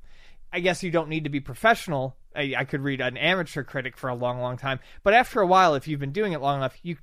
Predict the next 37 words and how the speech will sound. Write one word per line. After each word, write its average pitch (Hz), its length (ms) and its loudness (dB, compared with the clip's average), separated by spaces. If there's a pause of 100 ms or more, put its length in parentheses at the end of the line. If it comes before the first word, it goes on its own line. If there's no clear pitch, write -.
tend 233 280 -2
to 185 60 -2
get 156 240 -2
viewed 147 420 -2
as 143 280 0
a 143 80 -2
professional 135 560 -4
critic 131 360 -2
or 175 160 2
someone 170 320 -2
who 151 160 -6
does 143 260 0
it - 120 -12
for 139 160 -2
a 131 60 0
living 131 400 -2 (260)
or 165 160 0
someone 151 480 0
that 135 180 -4
people 139 440 -6
look 165 240 -2
to 127 260 -8
for 131 200 -6
this 123 180 -8
sort 120 180 -8
of 113 80 -12
thing. 143 240 -4 (240)
So - 140 2
I 220 60 6
don't 269 200 2
think 269 200 -4
they 202 100 2
necessarily 180 640 0
have 139 160 0
a 127 80 -2
specialized 131 720 -4
sense - 640 0